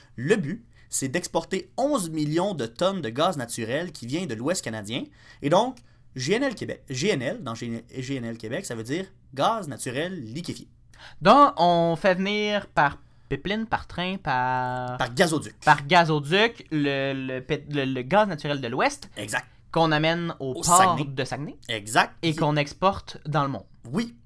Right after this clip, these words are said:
Speaker 1: on va construire une usine là. Le projet, c'est construire une usine là qui va liquéfier ce gaz-là et ensuite, on va l'envoyer par bateau, euh.
Speaker 2: Le, l-, l'océan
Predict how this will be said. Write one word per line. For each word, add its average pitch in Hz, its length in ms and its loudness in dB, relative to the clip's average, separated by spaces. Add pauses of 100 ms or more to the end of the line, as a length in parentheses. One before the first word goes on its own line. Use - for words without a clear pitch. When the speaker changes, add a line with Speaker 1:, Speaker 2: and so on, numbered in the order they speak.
(100)
Speaker 1:
on 135 120 -2
va 135 100 -4
construire 139 340 -8
une 143 100 -4
usine 127 400 -6
là. 147 120 0
Le 147 80 0
projet, 151 260 -2
c'est 185 140 -4
construire 156 280 -4
une 156 60 -4
usine 131 260 -4
là 160 220 -2
qui 160 140 -12
va 135 120 -2
liquéfier 151 600 -6
ce 151 160 -6
gaz-là 127 500 -4 (220)
et 104 40 -10
ensuite, 110 260 -10
on 131 40 -8
va 117 80 -8
l'envoyer 117 440 -6
par 127 160 -6
bateau, 110 500 -10
euh. - 60 -12 (280)
Speaker 2:
Le, 131 800 -8 (840)
l-, 123 380 -6 (640)
l'océan 139 560 -2